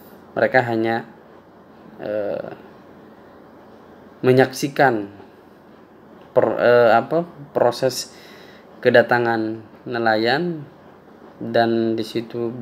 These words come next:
bisa terjadi, eh, lelang, terus diberikan kepada, eh, pembeli. Setelah itu ya nelayan urusan, eh,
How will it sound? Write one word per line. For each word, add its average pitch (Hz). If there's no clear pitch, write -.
bisa 110
terjadi, 113
eh, 110
lelang, 131
terus 127
diberikan 113
kepada, 110
eh, 104
pembeli. 123
Setelah -
itu 110
ya 180
nelayan 151
urusan, 143
eh, -